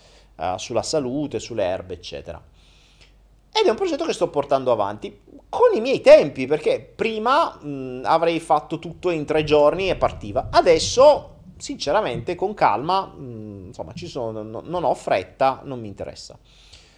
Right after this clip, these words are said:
Però mi rendo conto che il progetto, solo perché esiste, mi dà appartenenza, perché io mi sento appartenente a quel progetto. Cioè, non è il progetto che è mio, sono io che sono del progetto.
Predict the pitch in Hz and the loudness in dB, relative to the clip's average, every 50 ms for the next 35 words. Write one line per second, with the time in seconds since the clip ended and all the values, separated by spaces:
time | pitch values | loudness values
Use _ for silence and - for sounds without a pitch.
0 | _ _ _ _ _ - 494 480 466 403 226 208 226 262 330 403 427 392 349 320 | _ _ _ _ _ 0 4 6 8 8 6 6 4 2 2 2 2 2 2 0
1 | - - 254 226 175 143 131 120 - 156 151 - - 214 156 131 127 127 - - | 0 4 6 6 6 6 2 -2 -4 -4 -4 0 2 4 4 6 4 4 0 -2
2 | 262 339 - - 427 403 370 359 254 190 - - 180 - - - - - 403 453 | -8 -8 -4 -2 -2 -2 0 2 0 0 0 -2 -6 -6 -6 -6 -4 -2 2 4
3 | 440 427 - - 233 220 - - 320 320 277 - - 285 254 - - - - - | 4 4 4 2 0 -2 0 -2 -2 -2 -2 -2 -2 -2 -4 -4 -6 -4 0 2
4 | 131 143 185 262 - - _ _ _ _ _ _ _ _ _ _ _ _ _ _ | 2 2 2 0 -4 -14 _ _ _ _ _ _ _ _ _ _ _ _ _ _
5 | - 269 359 403 440 359 349 359 - 330 311 320 - 277 247 202 147 123 123 - | -6 -4 0 2 2 2 2 4 4 4 4 4 0 -2 -2 -2 -2 -4 -6 -6
6 | - 123 107 110 - - - - - - - - 320 339 330 370 427 392 349 294 | -6 -6 -6 -6 -8 -16 -20 -20 -20 -20 -8 -6 -6 0 4 4 4 6 4 0
7 | 269 240 - - 349 403 415 359 277 - - 147 - - - 135 123 - - 131 | -2 -2 -2 0 0 0 2 0 0 0 0 -2 -2 0 0 -2 -2 -2 -4 -6
8 | 127 127 123 123 123 117 - 123 113 - - 120 110 120 123 113 - - 110 - | -4 -4 -4 -4 -6 -4 -4 -6 -8 -8 -8 -8 -4 -2 -2 -2 -2 -6 -10 -10
9 | - - - - - _ - - 320 285 - - - - - _ _ 220 262 339 | -14 -20 -20 -20 -18 _ 4 6 6 6 6 2 -4 -12 -20 _ _ -4 -2 0
10 | 415 453 453 427 - - 190 180 165 147 151 170 165 - - 175 - - - 185 | 2 2 2 2 0 0 -2 -2 -2 0 -2 -2 -2 -2 -4 -4 -4 -2 -2 -2
11 | 165 156 156 156 156 151 147 139 127 117 110 107 107 - - - _ _ _ _ | 0 0 -2 -4 -4 -4 -4 -4 -2 -2 -4 -4 -6 -10 -16 -20 _ _ _ _
12 | _ _ _ _ _ - - - 403 403 403 - - - - - 415 453 392 - | _ _ _ _ _ -18 -6 -2 0 0 0 -2 -2 -6 -8 -4 0 2 2 2
13 | - - 160 143 - 156 147 139 127 120 117 120 - 110 104 110 113 104 98 - | 2 0 -6 -6 -6 -6 -6 -4 -6 -6 -8 -8 -12 -14 -10 -8 -8 -8 -8 -10
14 | - 104 98 98 | -14 -16 -16 -16